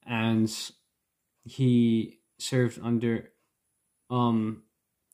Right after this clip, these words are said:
Franklin Pierce as the Secretary of War. I can't say the same thing about Calhoun, who had served under Monroe in the, as the Secretary of War, but I'm sure, like,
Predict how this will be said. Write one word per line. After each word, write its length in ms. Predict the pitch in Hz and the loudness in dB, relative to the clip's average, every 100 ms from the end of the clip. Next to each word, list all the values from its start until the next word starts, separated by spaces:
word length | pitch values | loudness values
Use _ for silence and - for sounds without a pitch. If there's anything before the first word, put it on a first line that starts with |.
| _ | _
Franklin 320 | - 120 120 | -10 -6 -4
Pierce 340 | 113 143 117 - | -2 0 0 -2
as 160 | 110 - | -8 -6
the 260 | 107 101 - | -6 -6 -6
Secretary 440 | - 113 117 107 | -8 -6 -6 -6
of 120 | - | -6
War. 320 | 117 101 107 - _ _ _ _ _ _ _ _ _ _ _ _ _ _ | -6 -6 -8 -14 _ _ _ _ _ _ _ _ _ _ _ _ _ _
I 60 | - | 0
can't 220 | 208 170 | 4 6
say 140 | 165 | 4
the 80 | 131 | 4
same 180 | 151 131 | 2 2
thing 160 | 139 131 | 2 2
about 240 | 120 113 | 0 -4
Calhoun, 480 | 131 107 123 117 107 | -4 -4 -2 -4 -6
who 160 | 107 | -8
had 100 | 107 | -10
served 320 | - 113 101 104 | -8 -10 -8 -8
under 220 | 107 104 | -8 -6
Monroe 640 | 107 107 110 110 104 104 - - | -6 -4 -4 -2 -4 -6 -12 -10
in 80 | |
the, 120 | 107 - | -10 -10
as 120 | 110 | -10
the 60 | - | -8
Secretary 500 | - 110 117 110 95 | -8 -8 -8 -8 -8
of 140 | - | -8
War, 340 | 110 101 95 - | -6 -6 -6 -8
but 460 | 104 95 95 - - - _ _ _ _ _ _ _ _ _ _ _ _ _ _ | -6 -6 -6 -12 -18 -20 _ _ _ _ _ _ _ _ _ _ _ _ _ _
I'm 220 | 107 107 107 | -8 -6 -2
sure, 240 | 139 127 | 2 2
like, 240 | 101 - | 0 -8